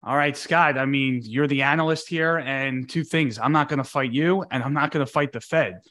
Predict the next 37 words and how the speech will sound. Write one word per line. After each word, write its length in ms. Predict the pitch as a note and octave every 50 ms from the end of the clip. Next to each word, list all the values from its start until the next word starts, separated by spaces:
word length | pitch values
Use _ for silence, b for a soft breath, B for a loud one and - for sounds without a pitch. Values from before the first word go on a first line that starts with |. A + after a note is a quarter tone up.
| _ _ _
So 540 | - - C#3+ C3+ C3 B2+ B2+ B2 B2+ B2 b b b b b b b
when 140 | A2 B2+ C#3+
I 60 | D3+
look 160 | D#3 E3+ -
at 80 | D#3 D3
opportunities 840 | C#3 C#3+ - D3 B2+ - - E3+ E3+ D#3+ D#3 D3+ D3+ D3+ C#3+ - -
to 80 | C3+
add 200 | B2 C3+ D3 D3+
on 80 | D3+ D3+
to 60 | C#3+
what 120 | C#3 C#3
you're 120 | C3+ C3 C3+
saying, 280 | - - D#3 D#3+ D#3
I'm 60 | C#3 B2
just 160 | D#3+ - -
gonna 140 | G3+ E3+ -
focus 280 | F#3+ F#3 F3+ F3 -
here 120 | - E3+ D#3+
on 80 | D#3
the 60 | D3+
short 300 | - - - D#3 D3+ D3
term 400 | - - D#3 D#3 D3 A#2 G2 F#2+ - _ b b b b -
and 500 | B2 B2+ C3 C3 C3 B2+ B2+ B2+ B2 B2 _ _ _ _ _ _ _ _ _ _ _ _ _ _ _ _
defensive, 580 | - C#3 - - E3 E3+ F#3 F3 - C3+ F#2+ G2
large 420 | F#2+ G#2 A2 C3 D3 E3+ D#3+ -
cap 300 | - - F3+ E3+ D#3+ C3+
value, 420 | B2 D#3 D3 D3+ C#3 B2 A#2 A2 - -
areas 560 | B2 C#3 D3+ D#3+ E3+ F3 F3 E3+ E3+ - -
where 200 | C#3 D3 D3 C#3+
the 80 | C3+ A#2+
price 340 | - - - D3+ D#3 D3 -
to 80 | -
earnings 340 | A#2 C#3+ D3 D3 D3 C#3 B2
ratios 520 | C3+ C#3+ C#3+ C3+ - D3 C#3+ C#3 C#3+ C3+ -
have 220 | C3+ C3 A#2+ A2+
been 360 | - C3+ C3+ C3 B2 B2 B2 B B B B B B
low. 580 | - A2 A2 B2 B2+ C#3 D#3+ F#3 A3 A3 G#3+